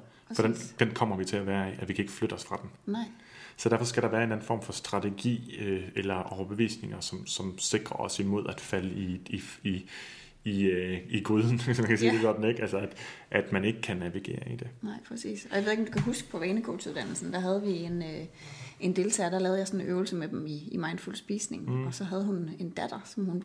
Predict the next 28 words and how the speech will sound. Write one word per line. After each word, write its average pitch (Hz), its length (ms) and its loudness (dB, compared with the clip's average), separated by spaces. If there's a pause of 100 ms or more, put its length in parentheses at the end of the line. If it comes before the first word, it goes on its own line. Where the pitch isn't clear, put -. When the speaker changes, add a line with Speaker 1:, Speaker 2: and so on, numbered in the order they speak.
Speaker 2:
prøvede 170 280 0
øvelsen 202 300 0
af 196 180 -2
på, 165 140 -2
da 170 80 -2
hun 180 120 -2
kom 170 160 -4
hjem, 247 260 -2
for - 140 -10
hun 208 140 0
var 208 80 2
lidt 262 240 -2
bekymret 202 400 -2
for, 170 280 -2
at, 151 220 -10
øh, 151 140 -6 (120)
datteren 156 300 -2
var 147 80 -8
ved 160 100 -8
at 156 100 -10
begynde 165 220 -6
at - 60 -12
tage - 120 -10
på. - 220 -6 (1080)
Og 170 120 0
spiste - 300 -4
meget 165 220 0
slik 156 280 -2